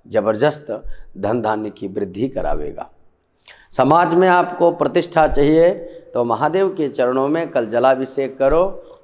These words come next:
और एक बिलोपत्र उठा करके लाइए, उसे अपने भोजपत्र में लपेटकर जेब में रखो। भगवान शिव आपकी प्रतिष्ठा को बढ़ाएंगे। विदेश, देश विदेश में रहने वाले मित्रों से निवेदन,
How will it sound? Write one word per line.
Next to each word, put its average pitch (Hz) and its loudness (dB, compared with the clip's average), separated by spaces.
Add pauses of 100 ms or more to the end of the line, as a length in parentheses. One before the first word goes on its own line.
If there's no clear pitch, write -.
और 117 -2
एक 170 2
बिलोपत्र 127 -4
उठा 113 -4
करके 107 -8
लाइए, 120 -2 (280)
उसे - -2
अपने 123 -2
भोजपत्र 120 0
में 117 -4
लपेटकर 113 -2
जेब 117 -4
में 139 0
रखो। 113 -6 (260)
भगवान 110 -2
शिव 135 -4
आपकी 110 -6
प्रतिष्ठा - -10
को 92 -4
बढ़ाएंगे। 87 -6 (840)
विदेश, 131 4
देश 123 0
विदेश 127 0
में 127 -2
रहने 127 0
वाले 127 2
मित्रों 127 -4
से 123 -4
निवेदन, 131 -2